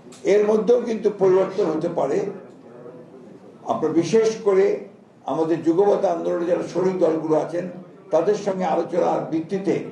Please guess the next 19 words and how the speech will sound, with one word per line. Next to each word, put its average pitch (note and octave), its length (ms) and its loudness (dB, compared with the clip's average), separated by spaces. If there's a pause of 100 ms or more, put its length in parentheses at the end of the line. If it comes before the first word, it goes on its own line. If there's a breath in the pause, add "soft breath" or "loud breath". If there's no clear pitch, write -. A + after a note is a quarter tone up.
(340)
আমরা D#3 240 2
এই C#3+ 80 2 (140)
পরিবর্তনগুলো C#3+ 680 0
আনতে B2+ 320 -2
পারি। - 260 -4 (800)
অথবা A3+ 540 4 (600)
যদি F3+ 280 4
স্ট্যান্ডিং F#3 380 0
কমিটি F#3+ 360 2
মনে E3+ 200 2
করে, F#3+ 300 2
পার্লামেন্ট E3+ 380 -2
বোর্ড D3+ 180 -4
মনে D#3 220 -4
করে F#3+ 260 2 (500)
যে C3 120 -12
তারা E3+ 180 4
কোনো E3+ 220 -2
আসনে D#3+ 300 -4